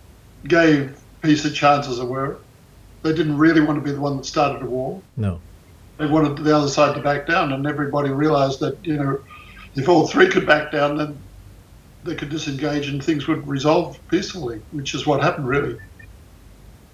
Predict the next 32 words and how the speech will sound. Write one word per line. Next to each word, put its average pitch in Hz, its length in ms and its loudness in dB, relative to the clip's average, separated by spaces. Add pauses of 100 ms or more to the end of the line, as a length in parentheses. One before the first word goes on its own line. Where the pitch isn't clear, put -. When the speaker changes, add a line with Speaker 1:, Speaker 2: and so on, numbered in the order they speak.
(420)
Speaker 2:
And 117 100 -4
when 110 140 0
you 113 100 -2
say 117 280 -2
three, 117 360 -4
you 107 200 -2
mean 113 400 -2
Khrushchev, 117 800 -4
Kennedy, 110 580 -2
and, 101 520 -8 (640)
uh, 95 280 -8
Castro. 110 400 -4 (680)
Wh-, 147 140 0
when 151 180 4
you 151 80 0
made 156 180 0
this 147 180 -2
film, 120 300 2
it's, 104 440 -4
it's 113 120 -8
based 123 300 -2
on, 113 120 -2 (220)
on, 120 140 -4 (200)
on 113 120 -4
true 117 240 -4
fact. 110 400 -4
How 156 260 -2
close 131 600 -2
to 107 420 -4 (100)
reality 101 720 -6
are 101 220 -4
you? 85 260 -8